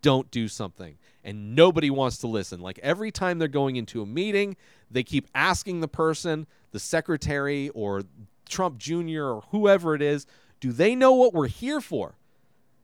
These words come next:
Because they know the severity of what they're there for. They know that there's an asteroid that's going to end humanity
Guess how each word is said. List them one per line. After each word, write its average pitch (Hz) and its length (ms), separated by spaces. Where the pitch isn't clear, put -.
Because 123 320
they 233 220
know 262 200
the 180 120
severity 147 680
of 110 100
what 120 180
they're 123 140
there 110 260
for. - 400
They 147 180
know 175 260
that 143 160
there's 127 200
an 123 60
asteroid 135 600
that's 110 160
going 123 260
to 120 200
end 135 300
humanity 113 760